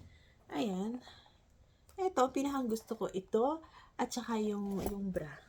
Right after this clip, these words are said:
At saka ito. Ang ganda ng tela. At saka yung pantalon. Lahat, lahat ng kinuha ko, nagustuhan ko naman. At sa palagay ko, sulit naman. Ayan. Guys, pasensya na kayo sa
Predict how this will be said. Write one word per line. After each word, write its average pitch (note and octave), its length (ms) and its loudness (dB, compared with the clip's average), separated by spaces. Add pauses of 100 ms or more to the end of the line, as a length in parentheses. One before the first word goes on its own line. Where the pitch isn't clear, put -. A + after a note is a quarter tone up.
(640)
At - 140 -2
saka A3+ 320 -2
ito. F#3 240 0 (560)
Ang A3+ 80 6
ganda B3 240 12
ng A#3+ 160 2
tela. G#3 320 2
At A3 140 0
saka B3 180 4
yung B3+ 160 6
pantalon. G#3+ 640 4 (520)
Lahat, C#4+ 360 4
lahat C4+ 280 2
ng C4 160 2
kinuha A#3+ 480 -2
ko, G3 240 0 (640)
nagustuhan B3 640 4
ko A#3+ 120 -4
naman. F3 560 0
At G3+ 280 -2 (120)
sa - 160 -6
palagay G#3 480 4
ko, E3 560 4
sulit A3+ 480 0
naman. D3+ 400 -6 (300)
Ayan. D#3+ 420 -12 (640)
Guys, C#4+ 240 6
pasensya A#3+ 400 0
na G#3+ 160 -2
kayo F#3 320 2
sa F3+ 400 -4